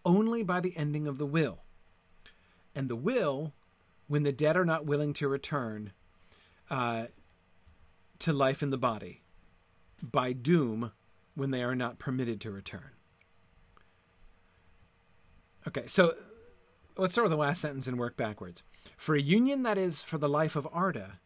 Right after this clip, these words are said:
is ended if it cannot be resumed within the life of Arda." That's the key, right? And several of you are, uh, suggesting that Mandos sounds like a lawyer here, and this is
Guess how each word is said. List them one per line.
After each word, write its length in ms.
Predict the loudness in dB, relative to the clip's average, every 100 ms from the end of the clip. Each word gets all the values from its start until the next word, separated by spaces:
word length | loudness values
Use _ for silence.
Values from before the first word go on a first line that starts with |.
| _ -20 _
is 220 | -6 -6 -2
ended 480 | 0 2 0 -6 -14 -20 -20 _ -8
if 140 | -2
it 140 | -2 -2
cannot 400 | -2 -2 -2 -4
be 120 | -4
resumed 800 | -4 -4 2 2 2 -4 -6 -10 _ _ -6
within 360 | -4 -2 -4 -2
the 80 |
life 320 | -4 -6 -8 -8
of 120 | -8
Arda." 380 | -8 -10 -14 -20 _ _ _ _
That's 320 | -2 -2 -2 -6
the 100 | -8
key, 440 | -8 -8 -8 -14 _ _ -10
right? 200 | -8 -8 -14 _ -20 -14 -4
And 200 | -2 0
several 400 | 4 6 8 6
of 120 | 6
you 180 | 4 6
are, 280 | 6 4 0 -20 -4
uh, 340 | -2 0 0 -2
suggesting 640 | -2 0 2 2 2 0
that 220 | -2 -4 -2
Mandos 420 | 0 2 0 -2
sounds 340 | -2 -2 -2
like 160 | -2 0
a 40 |
lawyer 380 | 0 2 2 2
here, 240 | 0 -4
and 140 | -4 -4
this 160 | -4
is 440 | 2 4 4 2